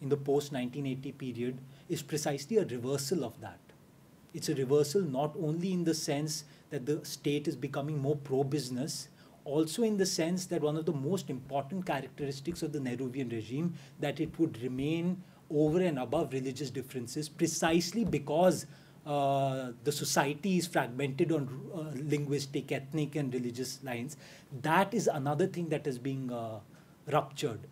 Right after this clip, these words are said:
So you have a pro-business rupture in the economic sphere, and you have,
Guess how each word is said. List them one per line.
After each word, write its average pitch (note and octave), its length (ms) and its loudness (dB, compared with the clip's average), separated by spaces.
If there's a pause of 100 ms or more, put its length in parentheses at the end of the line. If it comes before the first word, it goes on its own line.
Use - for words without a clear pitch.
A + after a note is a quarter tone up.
(140)
So - 140 -2
you D3+ 160 2
have F3 460 4 (120)
a D3+ 100 -2
pro-business F3 800 4
rupture D3+ 340 0
in D#3+ 80 2
the D3+ 140 0
economic D#3 420 -2
sphere, E3 380 2 (560)
and D3 340 0 (180)
you C#3+ 160 2
have, D3+ 380 4